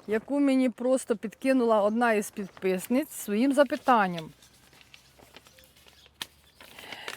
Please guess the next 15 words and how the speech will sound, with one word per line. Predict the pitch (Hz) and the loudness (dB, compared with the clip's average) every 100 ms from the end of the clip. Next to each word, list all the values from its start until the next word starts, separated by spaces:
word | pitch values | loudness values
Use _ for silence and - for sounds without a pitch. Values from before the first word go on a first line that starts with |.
| - | -16
Що | - - - 339 302 - | -18 -14 0 2 2 2
означають | 233 247 240 - 285 254 233 196 | 0 2 0 2 4 4 2 -2
букви, | 185 214 220 - 233 294 294 | -4 -4 -6 -6 -4 -2 -2
слова | - 233 220 254 | 0 2 4 4
на | 302 285 | 4 0
початку | 220 - 269 - - | -2 2 2 2 -2
назви? | 254 254 220 196 175 180 165 - - - - _ _ | 2 4 4 2 -2 -4 -6 -8 -20 -20 -20 _ _
Та, | 233 254 302 302 _ - - | 6 6 6 2 _ -20 -16
ів, | - 240 285 294 - _ | 0 4 4 2 -6 _
юв, | 208 214 254 294 - 220 | -4 0 0 0 -4 -6
ліа, | 214 254 294 269 254 - - - - | 0 2 4 4 2 -4 -14 -14 -14
шик, | - - 277 320 - - - - | -14 -2 0 0 -4 -20 -18 -4
іріол | 220 226 240 277 285 | -2 2 4 4 2
і | - 302 | 0 -2
подібне. | 277 220 180 185 160 165 | -2 -2 -2 -6 -8 -12